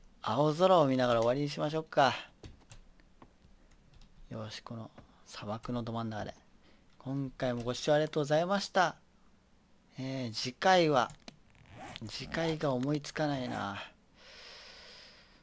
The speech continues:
鉄探しに行きたいな。ここかな？ここ怪しいな。鉄いけそう。こっちはシェールオイルだったもんね。オイルシェールだっけ？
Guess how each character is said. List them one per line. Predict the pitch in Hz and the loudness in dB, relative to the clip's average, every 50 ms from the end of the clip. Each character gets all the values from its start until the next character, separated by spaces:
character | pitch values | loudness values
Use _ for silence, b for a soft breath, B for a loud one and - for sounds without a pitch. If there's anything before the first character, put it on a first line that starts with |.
| B B - _ _ _ _ | B B -20 _ _ _ _
鉄 | - 147 147 147 - | -14 -14 -12 -10 -8
探 | - - 180 175 170 | -8 -6 -6 -6 -6
し | 165 - 190 175 | -6 -6 -4 -4
に | 165 | -4
行 | 156 | -6
き | - | -2
た | - - 165 165 | 0 2 2 4
い | 160 | 4
な。 | 151 143 135 131 131 131 127 B B B B B B B - _ _ _ _ | 2 2 0 0 -2 -4 -6 B B B B B B B -20 _ _ _ _
こ | - 113 110 131 - | -10 -10 -10 -10 -4
こ | - | -2
か | 143 165 | 0 0
な？ | 180 180 185 185 202 233 - _ _ _ _ _ _ _ _ _ _ - _ _ - - - _ _ _ _ - - _ _ _ _ _ _ _ _ _ - _ _ - - | 2 2 0 0 0 -4 -8 _ _ _ _ _ _ _ _ _ _ -20 _ _ -20 -20 -20 _ _ _ _ -20 -20 _ _ _ _ _ _ _ _ _ -20 _ _ -20 -14
こ | - 127 | -14 -14
こ | - - 170 | -6 0 2
怪 | 170 165 160 160 156 | 2 2 2 0 -2
し | - - - 160 | -2 -4 -4 -4
い | 147 | -6
な。 | 127 117 | -6 -6
鉄 | - - 117 - - 127 | -8 -12 -14 -10 -10 -10
い | 123 | -10
け | - - 123 | -6 -8 -8
そ | - - 120 107 101 - | -6 -6 -6 -6 -6 -8
う。 | - - _ _ _ _ _ - _ - _ _ _ - - _ _ _ _ _ _ - - - - - - - - _ _ _ _ _ _ - - - _ _ _ _ | -12 -20 _ _ _ _ _ -20 _ -20 _ _ _ -20 -20 _ _ _ _ _ _ -20 -20 -20 -20 -20 -20 -20 -20 _ _ _ _ _ _ -20 -20 -20 _ _ _ _
こ | - - - | -20 -20 -20
っ | - | -16
ち | - - 233 | -12 -10 -6
は | 247 247 226 226 269 - - _ _ _ _ - _ _ _ _ _ | -6 -6 -6 -6 -8 -12 -18 _ _ _ _ -20 _ _ _ _ _
シ | - - - 151 | -12 -8 -4 -2
ェ | 160 | 0
ー | |
ル | 170 170 | 0 2
オ | 175 170 | 2 2
イ | 156 | 2
ル | 135 | 0
だ | 123 113 | -2 -4
っ | |
た | - - 117 | -4 -6 -8
も | 104 104 101 | -8 -8 -8
ん | 101 104 | -8 -8
ね。 | 107 113 113 117 127 - - _ _ _ _ | -8 -8 -8 -10 -12 -16 -20 _ _ _ _
オ | 107 113 | -4 -4
イ | 117 | -2
ル | 127 123 | -2 -2
シ | - 143 | -2 -4
ェ | 120 | -4
ー | |
ル | 104 | -4
だ | 101 - | -4 -8
っ | - - | -8 -10
け？ | - - | -16 -20